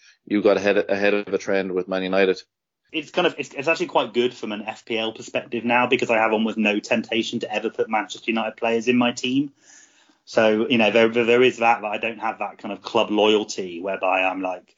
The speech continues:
Speaker 2: "Oh, you know, I really wanna fit, you know, I, I really wanna fit a certain player in my team because they play for Man United." And, uh, you know, right now I'm just, I'm just happy to accept any kind of win that comes along at kind of any point, really. And,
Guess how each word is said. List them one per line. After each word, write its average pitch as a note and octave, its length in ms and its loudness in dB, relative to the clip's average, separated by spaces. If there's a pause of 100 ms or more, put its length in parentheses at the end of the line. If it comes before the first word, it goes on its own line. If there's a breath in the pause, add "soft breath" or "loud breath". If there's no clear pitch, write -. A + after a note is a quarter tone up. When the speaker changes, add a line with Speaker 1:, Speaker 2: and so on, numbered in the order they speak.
(320 soft breath)
Speaker 2:
"Oh, A#2+ 240 -6
you B2 100 -6
know, A#2+ 140 0
I A#2 60 4
really A#2+ 340 4
wanna A2 220 -2
fit, A2+ 360 -4
you B2 100 -6
know, G#2+ 280 -6 (180)
I, G#2 200 -8
I G#2+ 60 -12
really A2 260 -2
wanna G#2+ 220 -2
fit - 260 -2
a - 20 -10
certain G#2+ 320 -2
player A2 340 -2
in G#2 80 -4
my G2+ 140 -4
team A2+ 320 0
because G2+ 220 -2
they G#2 80 -4
play G#2 180 -2
for G#2 80 -10
Man G#2 240 -4
United." G2+ 480 -6
And, F#2+ 160 -8 (400 loud breath)
uh, A2 140 -8
you C3 100 0
know, A2+ 80 4
right B2+ 200 4
now A2+ 120 2
I'm G#2 120 0
just, - 180 -4
I'm A2 100 -8
just B2 160 -6
happy A2 440 -8
to F#2+ 360 -6 (300 soft breath)
accept - 600 -4
any G2+ 360 -2
kind G2 160 -4
of F#2 180 -4
win F#2 540 0
that F#2+ 140 -10
comes G2+ 280 -2
along G2 380 0
at - 220 -10
kind G2 120 -8
of F#2 80 -6
any F#2 160 -6
point, F#2+ 360 -8
really. F#2 340 -10
And, F#2+ 240 -4